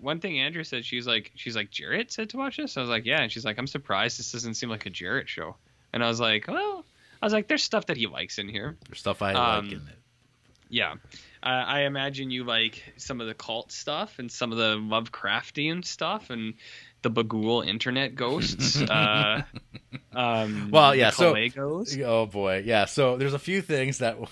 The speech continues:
Speaker 2: <laughs>
Speaker 1: It ticks a lot of boxes. It
Speaker 2: It, there
Speaker 1: does.
Speaker 2: is. That, but they're also, like,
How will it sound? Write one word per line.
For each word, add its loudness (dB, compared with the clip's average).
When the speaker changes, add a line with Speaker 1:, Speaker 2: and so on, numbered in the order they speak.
Speaker 2:
<laughs> -12
Speaker 1:
It -2
ticks 0
a 4
lot 2
of -2
boxes. -4
It 6
Speaker 2:
It, 2
there 12
Speaker 1:
does. 10
Speaker 2:
is. -10
That, 0
but 6
they're 6
also, 2
like, -2